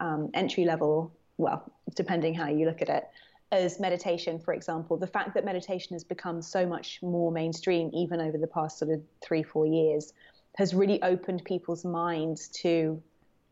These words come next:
a more mystical mindset. Um, but certainly,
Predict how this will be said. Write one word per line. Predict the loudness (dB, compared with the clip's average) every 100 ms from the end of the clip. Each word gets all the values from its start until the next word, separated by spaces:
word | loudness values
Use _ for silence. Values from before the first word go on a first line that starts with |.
| _ _ _ 0
a |
more | 2 2
mystical | 0 -4 -6 0 2 2 0 -4
mindset. | -2 -2 0 0 0 -4 -20 _ _ _ -20 -2
Um, | 2 2 2 0 0
but | 0
certainly, | 0 0 0 -2 -4 -6 -8